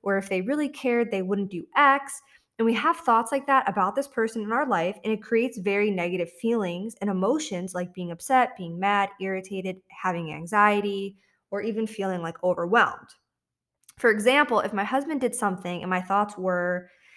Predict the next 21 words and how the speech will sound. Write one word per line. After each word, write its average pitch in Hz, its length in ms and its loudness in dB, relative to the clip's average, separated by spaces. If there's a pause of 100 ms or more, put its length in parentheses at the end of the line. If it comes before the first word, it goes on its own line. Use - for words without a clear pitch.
(140)
"He 247 100 -2
doesn't 294 240 2
care 262 200 2
about 233 280 4
me, 220 300 0
he 214 100 -6
doesn't 208 300 -2
respect 214 500 -2
me," 202 480 -4 (600)
that 269 160 6
would 415 160 4
create 285 440 0
pretty 233 200 2
bad 208 260 4
feelings, 180 400 -4
right? 185 220 2
Like, 196 180 -2
I 208 140 2
would 240 140 2
be 233 100 0
upset, 262 520 4